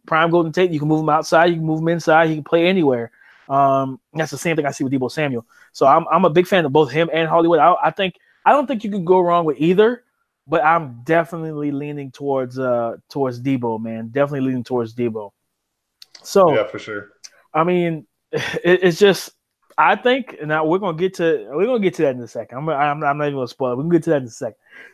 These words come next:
Speaker 1: So <laughs>
Speaker 2: <laughs>
Speaker 1: we're gonna talk about, uh, so, so we're gonna talk the top five running backs, top five receivers right now, um, and, and their dynasty. You know, what they, where do they fit in the N F L? What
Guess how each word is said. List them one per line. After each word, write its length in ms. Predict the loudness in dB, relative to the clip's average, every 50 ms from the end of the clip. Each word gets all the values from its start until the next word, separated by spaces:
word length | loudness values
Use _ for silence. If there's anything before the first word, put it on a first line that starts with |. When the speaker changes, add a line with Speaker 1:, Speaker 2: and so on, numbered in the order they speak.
| -6 0
Speaker 1:
So 440 | 4 4 6 8 8 6 6 4 0 -4 _ 0
<laughs> 320 | 2 4 6 6 6 4 2 -4 -12 -20
Speaker 2:
<laughs> 100 | -12 -2
Speaker 1:
we're 120 | 0 2 4
gonna 160 | 4 2 2
talk 280 | 4 2 0 0 0 -4
about, 360 | -2 -2 -2 -2 -2 -4 -6
uh, 300 | -4 -2 -2 -2 -2 -4 -8 -14 -12
so, 280 | -8 -6 -6 -6 -6
so 240 | -8 -4 -4 -2 -2
we're 100 | -2 -4
gonna 140 | -6 -6 -6
talk 200 | -6 -6 -6 -8
the 80 | -10
top 260 | -6 -4 -4 -4 -2 -2
five 300 | -2 0 0 0 -2 -4
running 200 | -6 -6 -6 -4
backs, 400 | -4 -4 -4 -4 -8 -12 -20 _ _ _ _ _ _ 0
top 240 | 0 0 2 2
five 320 | 4 4 6 6 4 2 -2
receivers 580 | -8 -10 -6 -4 -2 -2 -2 -4 -8 -8 -6
right 220 | -4 -4 -4 -4 -6
now, 320 | -6 -6 -6 -6 -8 -8 _ -20 -20 -8 -2
um, 300 | 2 4 4 4 4 2
and, 180 | 0 -2 0 0
and 180 | 0 0 2 2
their 120 | 2 2
dynasty. 880 | 4 4 4 4 4 2 0 -2 -2 -2 0 0 2 2 0 -2 -4 -8 _
You 180 | -10 -10 -10 -10 _
know, 500 | -6 -2 0 2 2 2 2 0 -2 -6 -10
what 300 | -6 -2 0 0 0 0 0
they, 120 | 0 0 0
where 280 | 2 2 2 2 2
do 120 | 2 0 2
they 220 | 2 2 2 0
fit 380 | -2 -6 _ 2 2 2 2 -2
in 100 | -6 -8
the 100 | -6 -6
N 80 | -6
F 140 | -6 -2 0
L? 140 | 2 2 2
What 340 | 2 2 2 2 2 0